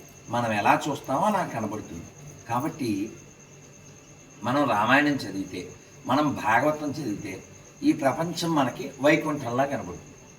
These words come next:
అలా కాకుండా ఉంటే చొప్పనా తిది అని తిడతాం, లేకపోతే ఇంకో తిట్టు తిడతాం, ఇంకోటి అంటాం. ఆ లోపల భావం, దీని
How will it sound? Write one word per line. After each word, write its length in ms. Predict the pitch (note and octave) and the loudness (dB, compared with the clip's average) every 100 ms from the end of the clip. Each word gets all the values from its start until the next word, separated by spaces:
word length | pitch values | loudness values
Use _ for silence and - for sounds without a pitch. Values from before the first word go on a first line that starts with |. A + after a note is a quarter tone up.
| - - - - - - - - - - - - - - - - - | -20 -20 -20 -20 -20 -20 -20 -20 -20 -20 -20 -20 -20 -20 -20 -8 4
అలా 180 | F#3 | 4
కాకుండా 520 | F#3 E3 D#3+ E3+ F3 E3+ | 6 4 4 2 -2 0
ఉంటే 320 | D3+ - - - - - - - G#2+ | -2 -4 -10 -12 -20 -20 -20 -12 -12
చొప్పనా 440 | - - C#3 D#3+ | -10 0 2 4
తిది 260 | C3 G#2+ - - - - - | 2 -6 -10 -16 -20 -20 -4
అని 140 | B2 C3 | 0 2
తిడతాం, 400 | A2+ G#2 G2 - - - - - F#2+ - | 2 -2 -4 -8 -12 -20 -20 -18 -12 -2
లేకపోతే 220 | D#3 F3 | 0 4
ఇంకో 340 | C3 A2+ D3 | 2 4 2
తిట్టు 280 | C3+ B2 G#2 | 2 0 -6
తిడతాం, 360 | G2 - - - - - - | -8 -10 -10 -16 -18 -16 -2
ఇంకోటి 440 | C3+ C3+ D3+ C#3+ | 0 2 4 6
అంటాం. 320 | G#2+ G2+ - - - - - - | 4 0 -8 -14 -16 -20 -16 -4
ఆ 60 | C3+ | 0
లోపల 420 | B2 D3 E3 F3+ | 4 6 4 2
భావం, 520 | - - C3+ D#3+ C3 - - - - | 2 4 6 6 4 -2 -14 -18 -4
దీని 140 | E3 | -2